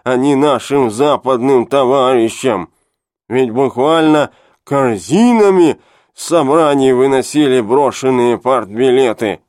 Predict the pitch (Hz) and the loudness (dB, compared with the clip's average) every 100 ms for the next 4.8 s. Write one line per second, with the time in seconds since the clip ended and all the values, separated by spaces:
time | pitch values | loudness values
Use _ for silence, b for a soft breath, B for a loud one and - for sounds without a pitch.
0 | _ _ _ _ _ _ - 117 127 131 | _ _ _ _ _ _ -6 -2 2 0
1 | - 143 175 180 151 - _ _ _ _ | 0 0 2 2 0 -4 _ _ _ _
2 | - - 147 139 143 160 131 - 147 135 | -12 -4 0 2 2 0 -2 -2 0 2
3 | 135 147 147 - - 131 135 131 110 147 | 2 2 0 -4 -8 -4 -2 -2 0 0
4 | 170 147 - 123 107 104 82 | 0 0 -2 -4 -2 -4 -6